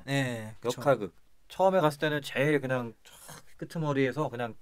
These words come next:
Speaker 1: 찌질한 역할을 하는 거고
Speaker 2: 네.
Speaker 1: 점점 시간이 지나면
Speaker 2: 그쵸.
Speaker 1: 이제 좀 더 좋은 역할을 주연을 이제 맡고 오는 거다.
Speaker 2: 네.
Speaker 1: 그리고 거기서 있었던 건 다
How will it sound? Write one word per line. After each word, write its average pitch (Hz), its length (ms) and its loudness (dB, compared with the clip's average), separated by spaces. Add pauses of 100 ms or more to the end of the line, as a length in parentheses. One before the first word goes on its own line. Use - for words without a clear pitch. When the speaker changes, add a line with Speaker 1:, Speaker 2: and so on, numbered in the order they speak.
Speaker 1:
찌질한 175 440 2
역할을 131 340 2
하는 165 160 0
거고 117 140 -2
Speaker 2:
네. 151 600 6
Speaker 1:
점점 170 280 4
시간이 202 300 2
지나면 143 200 6
Speaker 2:
그쵸. 143 160 6
Speaker 1:
이제 131 220 0
좀 135 200 -6
더 131 160 -2
좋은 143 240 4
역할을 127 380 -2
주연을 143 500 0
이제 117 140 0
맡고 95 340 -4
오는 104 180 -6
거다. 101 280 -6 (120)
Speaker 2:
네. 123 200 -8 (120)
Speaker 1:
그리고 156 200 -2
거기서 147 380 2
있었던 143 320 -2
건 139 140 -4
다 - 80 -14